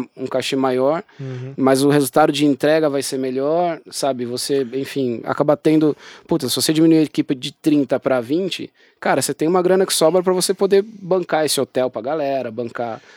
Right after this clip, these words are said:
Speaker 2: É,
Speaker 1: uma
Speaker 2: acho que
Speaker 1: condição
Speaker 2: esse,
Speaker 1: melhor,
Speaker 2: esse,
Speaker 1: sabe?
Speaker 2: na verdade, talvez seja um grande ponto, assim. As pessoas, na hora de fazer esse corte de custos, é, visando essa quantidade de shows,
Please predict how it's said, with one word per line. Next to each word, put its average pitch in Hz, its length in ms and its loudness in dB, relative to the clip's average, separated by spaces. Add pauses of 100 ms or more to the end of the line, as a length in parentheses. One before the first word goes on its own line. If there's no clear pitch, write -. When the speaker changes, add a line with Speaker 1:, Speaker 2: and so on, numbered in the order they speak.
(260)
Speaker 2:
É, 196 180 -2
Speaker 1:
uma 143 80 -2
Speaker 2:
acho 135 100 -4
que 120 120 -4
Speaker 1:
condição - 160 -2
Speaker 2:
esse, 135 200 0
Speaker 1:
melhor, 120 140 0
Speaker 2:
esse, 156 200 0
Speaker 1:
sabe? 127 120 -4
Speaker 2:
na 147 100 2
verdade, 143 300 2
talvez 139 260 0
seja 139 200 -2
um 131 140 -2
grande 139 340 0
ponto, 117 480 -4
assim. 107 280 -12 (100)
As 113 160 -10
pessoas, 131 640 -4
na 127 180 -4
hora 131 220 0
de 117 100 -8
fazer 113 380 -6
esse 107 200 -6
corte 110 520 -8
de 101 220 -10 (100)
custos, - 640 -12 (580)
é, 101 360 -2
visando 139 680 2
essa 113 240 -4
quantidade 113 460 -6
de 101 100 -14
shows, 147 460 -4